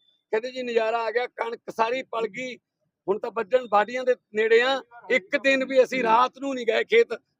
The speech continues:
ਦਿਨੇ ਅਸੀਂ ਆਪਣੀ ਕਣਕ ਜਿਹੜੀ ਹੈ, ਬਿਜਲੀ ਤਾਂ ਇੰਨੀ ਆਈ ਹੈ।" ਸੋ ਅਸੀਂ ਤੁਹਾਡੇ ਨਾਲ ਹਾਂ, ਤੁਹਾਡੇ ਵਰਗੇ ਹਾਂ, ਏਦਾਂ ਹੀ ਰਵਾਂਗੇ। ਸੀ ਵਾਈ ਐਸ ਐਸ ਵਾਲੇ ਮੁੰਡੇ, ਬਹੁਤ ਬਹੁਤ ਧੰਨਵਾਦ ਤੁਹਾਡਾ। ਸੋ ਯੂਥ ਹੈ, ਇਹਨਾਂ ਨੂੰ ਉਮੀਦ ਹੈ, ਇਹ ਯੂਥ ਨੂੰ ਉਮੀਦ ਹੈ ਕਿ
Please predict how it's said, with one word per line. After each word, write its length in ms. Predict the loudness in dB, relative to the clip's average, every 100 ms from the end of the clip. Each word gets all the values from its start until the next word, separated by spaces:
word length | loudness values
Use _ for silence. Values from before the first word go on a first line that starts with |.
| _
ਦਿਨੇ 300 | 2 2 0
ਅਸੀਂ 180 | 0 -4
ਆਪਣੀ 180 | -2 -2
ਕਣਕ 320 | -2 -4 -4
ਜਿਹੜੀ 260 | -4 -2 0
ਹੈ, 120 | 0 _ _ -12
ਬਿਜਲੀ 320 | -10 -10 -4
ਤਾਂ 100 | 0
ਇੰਨੀ 180 | 2 2
ਆਈ 240 | 2 -4
ਹੈ।" 60 | -6 _ _ _ _
ਸੋ 160 | 2 2
ਅਸੀਂ 180 | 2 -2
ਤੁਹਾਡੇ 240 | 2 2
ਨਾਲ 240 | 2 0
ਹਾਂ, 120 | -2 -4
ਤੁਹਾਡੇ 500 | _ _ -4 -2 2
ਵਰਗੇ 400 | 2 4 4 4
ਹਾਂ, 140 | 2 _ _ _ _ -2
ਏਦਾਂ 280 | 0 2 2
ਹੀ 60 | 4
ਰਵਾਂਗੇ। 520 | 4 4 6 4 2 _ _ _ _
ਸੀ 200 | -12 -6
ਵਾਈ 180 | 2 4
ਐਸ 160 | 4 2
ਐਸ 160 | 0
ਵਾਲੇ 160 | 0 0
ਮੁੰਡੇ, 360 | -2 2 2 0 _ _
ਬਹੁਤ 240 | -6 -4 -2
ਬਹੁਤ 180 | 0
ਧੰਨਵਾਦ 360 | 0 0 0 2
ਤੁਹਾਡਾ। 340 | 0 -2 -6 _ _ -2
ਸੋ 100 | 0 0 _ _ _
ਯੂਥ 320 | -10 -8 0 2
ਹੈ, 100 | 2 0
ਇਹਨਾਂ 460 | -6 -2 -2 -4
ਨੂੰ 120 | -4 -4
ਉਮੀਦ 320 | -4 -2 2
ਹੈ, 180 | 2 0 _ _ _ 0
ਇਹ 100 | 0
ਯੂਥ 320 | 0 -6 -4
ਨੂੰ 120 | -4
ਉਮੀਦ 320 | -4 -4 0 2
ਹੈ 140 | 2 -2 _ _
ਕਿ 80 | 0